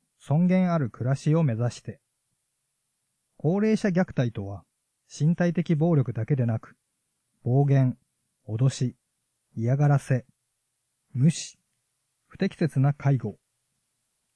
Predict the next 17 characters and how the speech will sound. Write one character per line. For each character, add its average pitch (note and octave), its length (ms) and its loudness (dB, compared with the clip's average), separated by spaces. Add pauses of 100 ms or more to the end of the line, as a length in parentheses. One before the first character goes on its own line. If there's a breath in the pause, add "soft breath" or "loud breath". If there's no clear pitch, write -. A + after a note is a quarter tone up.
(140)
金 F#3 240 0
銭 C#3+ 220 0
の A2 100 -4
搾 - 220 -6
取 - 120 -20
と D#3 80 -2
い B2+ 60 0
っ - 40 -4
た - 160 -8
行 D3+ 200 0
為 C3 80 2
も C3+ 300 0
含 - 240 -8
ま B2 80 0
れ B2 60 0
ま A#2+ 140 0
す。 - 240 -20